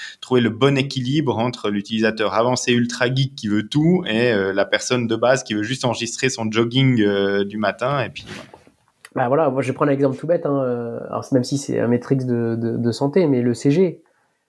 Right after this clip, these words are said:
Speaker 2: Enfin, moi, je, des fois, je suis un peu effaré de lire des commentaires, euh, sur les réseaux sociaux. Euh, « Ah bon, euh, toujours pas de C G ? Mais, euh, mais qui sait analyser un E C G ? » Enfin, moi, j'ai travaillé dans ce domaine-là. Euh,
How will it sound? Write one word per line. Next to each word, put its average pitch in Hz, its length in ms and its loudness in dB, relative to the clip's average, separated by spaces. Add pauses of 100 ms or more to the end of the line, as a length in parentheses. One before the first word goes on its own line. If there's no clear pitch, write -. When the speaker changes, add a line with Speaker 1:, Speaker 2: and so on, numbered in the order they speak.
(360)
Speaker 2:
Enfin, 107 640 0
moi, 120 160 2
je, 123 160 0
des 113 160 -4
fois, 147 140 2
je 147 80 -2
suis 127 80 0
un 113 80 -2
peu 123 100 -2
effaré 123 380 4
de 143 40 0
lire 131 140 6
des 120 100 2
commentaires, 120 540 2
euh, 127 120 2
sur 120 180 -8
les 120 60 0
réseaux 117 200 -4
sociaux. 156 540 -6
Euh, « 60 160 -2
Ah 147 80 2
bon, 185 300 0
euh, - 20 0
toujours 160 320 0
pas 170 100 0
de 147 100 -2
C 165 200 -4
G ? 190 240 -2
Mais, - 280 -4
euh, 50 320 -2
mais - 180 -4
qui - 160 -4
sait 165 160 0
analyser 147 380 2
un 160 120 2
E 135 240 2
C 160 160 -4
G ? » 190 200 0
Enfin, 120 360 2 (360)
moi, 147 120 0
j'ai 135 100 2
travaillé 143 460 0
dans 135 160 -2
ce - 20 -8
domaine-là. 151 540 0
Euh, 127 560 2